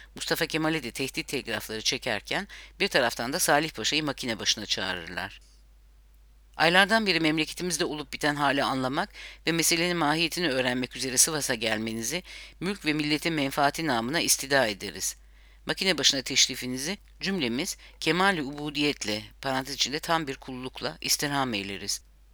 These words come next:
On sekiz Ekim bin dokuz yüz on dokuz, ulema, eşraf, tüccar, esnaftan yüz altmış imza ve mühür.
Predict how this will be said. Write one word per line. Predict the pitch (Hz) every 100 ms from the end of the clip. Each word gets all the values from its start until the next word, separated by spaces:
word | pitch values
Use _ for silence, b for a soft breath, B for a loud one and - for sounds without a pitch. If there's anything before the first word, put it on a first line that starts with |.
| -
On | 147 180
sekiz | 160 131
Ekim | 123 - 131
bin | 131
dokuz | 127 151
yüz | 131
on | 135 113
dokuz, | - 185 -
ulema, | 151 151 131 127 175
eşraf, | - 143 147 160 -
tüccar, | 143 117 123 151 B B B
esnaftan | 143 - 143 - 160
yüz | 156 139
altmış | 139 - 156
imza | - 98 113 147
ve | 143
mühür. | 131 113 113 -